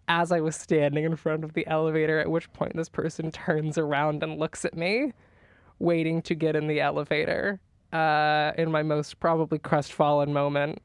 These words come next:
one of the most crestfallen moments of my entire life. So that's the emotional energy I was bringing into the final day of competition. But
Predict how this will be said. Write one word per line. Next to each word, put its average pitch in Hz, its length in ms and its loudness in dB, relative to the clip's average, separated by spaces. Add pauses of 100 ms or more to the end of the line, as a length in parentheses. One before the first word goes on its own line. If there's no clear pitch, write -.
one 160 160 0
of 160 60 2
the 156 40 0
most 151 180 0
crestfallen 151 420 2
moments 147 280 -2
of - 40 -8
my 151 100 0
entire 147 320 0
life. 147 220 0
So - 100 0
that's 208 120 0
the 240 100 2
emotional 190 360 2
energy 156 280 0
I 139 40 2
was 139 140 -2
bringing 143 360 -2
into 139 180 -4
the 143 100 -10
final 135 260 -2
day 131 120 -2
of 135 120 -4
competition. - 680 -6 (720)
But 147 320 0